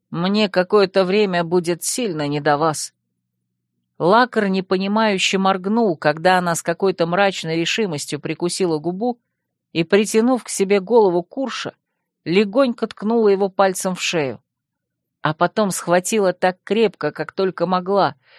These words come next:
потому что умирающий конь затрепыхался, будто мотылек в паутине, и завыл на одной низкой ноте.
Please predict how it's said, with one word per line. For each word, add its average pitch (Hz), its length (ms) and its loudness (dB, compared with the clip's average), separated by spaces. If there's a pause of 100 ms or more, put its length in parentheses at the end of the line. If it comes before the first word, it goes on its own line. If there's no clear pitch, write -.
(120)
потому 175 380 0
что - 240 2
умирающий 196 800 0
конь 214 280 2
затрепыхался, 190 1040 0 (300)
будто 190 340 2
мотылек 202 480 2
в - 80 -20
паутине, 160 640 -2 (340)
и 208 180 2
завыл 214 800 4
на 202 180 4
одной 202 480 0
низкой 196 580 -2
ноте. 180 540 -2